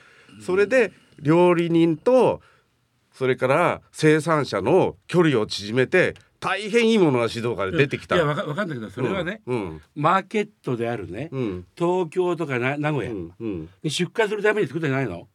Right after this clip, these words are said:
Speaker 2: 違う、違う、違う、違う。最初は全部静岡の人っていうのは東京に向いてるから、
Speaker 1: そうだよ。
Speaker 2: そうなんですけれども、
Speaker 1: うん。
Speaker 2: ここ最近、その食の都、おー、仕事人っていうのは、それマイスターもらってんだけれども、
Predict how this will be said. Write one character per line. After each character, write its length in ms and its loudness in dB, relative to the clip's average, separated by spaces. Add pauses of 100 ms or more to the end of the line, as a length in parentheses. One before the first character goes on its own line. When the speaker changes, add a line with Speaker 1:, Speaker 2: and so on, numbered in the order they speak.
(180)
Speaker 2:
違 40 0
う、 160 0
違 180 -6
う、 100 -8
違 40 -8
う、 120 -6
違 120 -10
う。 100 -10 (180)
最 360 -6
初 160 -6
は 440 0 (400)
全 220 6
部 100 -4
静 220 -4
岡 160 -2
の 100 -2
人 300 -10
っ 60 -6
て 180 -10
い 60 -2
う 20 -2
の 60 -4
は 100 -8
東 180 0
京 160 2
に 120 2
向 140 0
い 60 -8
て 140 2
る 80 -4
か 140 -12
ら、 280 0
Speaker 1:
そ 60 -4
う 40 -10
だ 120 -8
よ。 240 -14
Speaker 2:
そ 140 4
う 100 6
な 140 0
ん 100 -2
で 120 -4
す 120 -16
け 100 0
れ 120 2
ど 160 -4
も、 300 4
Speaker 1:
う 20 -12
ん。 40 -16 (360)
Speaker 2:
こ 140 -4
こ 180 4
最 300 2
近、 200 -4
そ 140 2
の 160 2 (240)
食 360 2
の 440 2 (340)
都、 840 2 (360)
お 1400 0
ー、 20 -8
仕 200 -8
事 300 -2
人 200 -2
っ 20 -10
て 160 -16
い 140 -8
う 120 -10
の 200 -4
は、 360 0
そ 120 -4
れ 40 -2
マ 180 0
イ 40 -4
ス 80 -10
タ 120 -6
ー 20 -6
も 120 -8
ら 100 -4
っ 40 -8
て 160 -4
ん 80 -6
だ 100 -10
け 80 -14
れ 120 -10
ど 100 -8
も、 240 -2